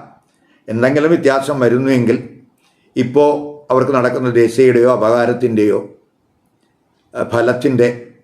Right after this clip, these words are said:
ഒരു സ്വാധീനമായിരിക്കുമെന്ന് മനസ്സിലാക്കുക. അതേസമയം ചിങ്ങക്കൂറിലെ ചിലർക്ക് മാത്രമേ ചിങ്ങലഗ്നം വരികയുള്ളൂ.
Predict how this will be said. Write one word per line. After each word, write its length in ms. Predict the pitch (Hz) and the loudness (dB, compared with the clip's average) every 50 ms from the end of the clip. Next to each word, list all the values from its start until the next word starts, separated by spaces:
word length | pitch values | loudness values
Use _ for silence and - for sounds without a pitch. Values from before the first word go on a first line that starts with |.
| _ _ _ _ _ _ _ 117 | _ _ _ _ _ _ _ -2
ഒരു 140 | 117 107 | -2 -2
സ്വാധീനമായിരിക്കുമെന്ന് 1040 | 107 - - 113 110 113 110 113 120 120 117 113 107 104 101 92 90 104 101 95 92 | -2 -2 -2 -2 -2 -2 -2 -2 -2 -2 -2 0 0 -2 -2 -4 -4 -4 -4 -4 -6
മനസ്സിലാക്കുക. 760 | 92 87 85 82 - - - - - - - - - - _ _ _ _ _ _ _ _ _ _ _ _ _ _ _ _ _ _ _ - 139 | -8 -8 -10 -12 -14 -14 -14 -14 -16 -18 -20 -20 -20 -20 _ _ _ _ _ _ _ _ _ _ _ _ _ _ _ _ _ _ _ -4 0
അതേസമയം 580 | 139 170 202 220 - - 196 180 156 131 - - - - - _ _ _ _ _ _ _ _ _ _ _ _ _ _ - | 2 4 4 4 2 0 0 0 -2 -2 -4 -8 -14 -20 -20 _ _ _ _ _ _ _ _ _ _ _ _ _ _ -6
ചിങ്ങക്കൂറിലെ 520 | - 139 156 180 190 - 185 180 180 180 170 165 | -4 0 2 2 2 4 4 4 4 2 2 2
ചിലർക്ക് 340 | 156 165 175 190 185 - 214 208 185 | 2 2 2 2 0 0 0 0 0
മാത്രമേ 400 | 156 151 - - 143 139 139 139 143 143 - - - - _ _ - | 0 -2 -2 -2 -2 0 0 -2 -2 -4 -10 -18 -20 -20 _ _ -10
ചിങ്ങലഗ്നം 540 | - 120 120 123 120 117 110 - - 104 98 87 | -6 -2 0 0 0 0 0 -2 -4 -8 -8 -8
വരികയുള്ളൂ. 440 | 80 - - 127 127 123 - - | -8 -10 -10 -12 -14 -14 -16 -18